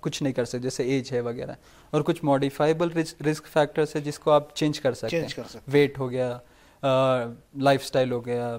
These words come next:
Speaker 1: जैसे कि, अ, cigarette smoking हो गया,
Speaker 2: जी, जी।
Speaker 1: alcohol हो गया, ये सारे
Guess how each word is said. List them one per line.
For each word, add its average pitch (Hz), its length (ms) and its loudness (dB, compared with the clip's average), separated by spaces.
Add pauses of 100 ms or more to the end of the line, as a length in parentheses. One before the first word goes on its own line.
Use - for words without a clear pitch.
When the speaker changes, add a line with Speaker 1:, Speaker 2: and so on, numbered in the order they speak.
(140)
Speaker 1:
जैसे 123 280 -8
कि, 120 400 -10
अ, 110 260 -10
cigarette 123 360 -4
smoking 127 420 -4
हो 120 140 -4
गया, 113 340 -4
Speaker 2:
जी, 113 60 -10
जी। 104 140 -14 (220)
Speaker 1:
alcohol 123 440 0
हो 117 60 -4
गया, 117 120 -4
ये 135 60 0
सारे 135 300 -2